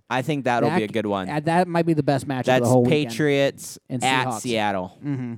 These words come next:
Speaker 1: That'll be fun.
Speaker 2: S-, s-, Pete Carroll's had success against Cam Newton in the past.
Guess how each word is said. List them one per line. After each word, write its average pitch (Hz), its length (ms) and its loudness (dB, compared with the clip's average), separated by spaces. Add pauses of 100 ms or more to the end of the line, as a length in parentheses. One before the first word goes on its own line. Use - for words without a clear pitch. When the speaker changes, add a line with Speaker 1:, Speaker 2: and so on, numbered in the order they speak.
Speaker 1:
That'll 147 320 2
be 135 100 -4
fun. 98 400 -4 (320)
Speaker 2:
S-, - 300 -16
s-, - 140 -18 (360)
Pete 175 160 0
Carroll's 170 320 4
had 151 160 0
success 139 420 -4
against 139 300 -6
Cam 135 220 -2
Newton 127 180 2
in 143 60 -2
the 147 80 -4
past. 131 460 -8